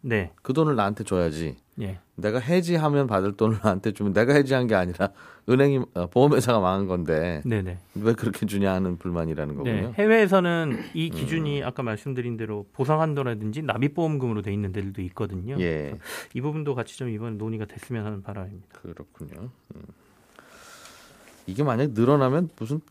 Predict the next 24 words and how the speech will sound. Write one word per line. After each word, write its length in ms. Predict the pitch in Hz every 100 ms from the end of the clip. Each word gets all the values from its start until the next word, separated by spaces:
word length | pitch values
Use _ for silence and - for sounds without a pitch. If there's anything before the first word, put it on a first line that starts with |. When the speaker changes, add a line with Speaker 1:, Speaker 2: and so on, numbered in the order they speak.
| _
Speaker 2:
업권의 600 | - 95 _ - 113 - -
변화는 600 | 107 101 110 110 151 135
있을까요? 720 | 85 - _ - 73 95 208 _
그 160 | - 143 _ _
저축은행으로 800 | - 113 - 156 151 143 131 143
좀 260 | 143 127 127
더 120 | 143
많은 400 | 107 85 127 135
돈이 360 | 123 123 131 131 _ -
쏠릴까 840 | - - 170 175 - - - 131
싶기는 420 | 117 - - 113 113
하고 160 | 101 90
지금은 420 | 123 143 143 135
여윳돈 400 | 101 131 147 127
있는 220 | 120 120
분들은 480 | 113 110 113 117 113
Speaker 1:
네. 320 | 131 110 92 - _ -
Speaker 2:
가능하면 440 | - 110 120 120
이자 240 | 113 107 127
많이 300 | 80 95 113
내는, 260 | 107 110 - 82 -
많이 340 | 87 101 120
주는 200 | 110 113
저축은행으로 840 | 101 92 - 131 120 110 104 104